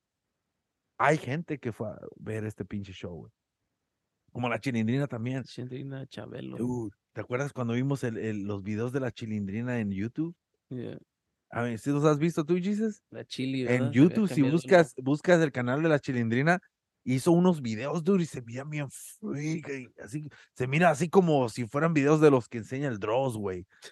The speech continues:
Speaker 1: Así como de terror. I mean, fuck, qué culé, dude. La Chilindrina era un fucking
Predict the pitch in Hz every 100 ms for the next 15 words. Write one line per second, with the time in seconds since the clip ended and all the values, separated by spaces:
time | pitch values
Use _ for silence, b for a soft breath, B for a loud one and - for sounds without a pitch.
0 | B 98 117 143 143 110 98 - 92 85
1 | 107 101 101 - _ _ _ _ _ -
2 | 101 101 98 95 - - - - - -
3 | - - 69 73 - 69 67 90 90 104
4 | 101 98 98 101 98 95 - 92 101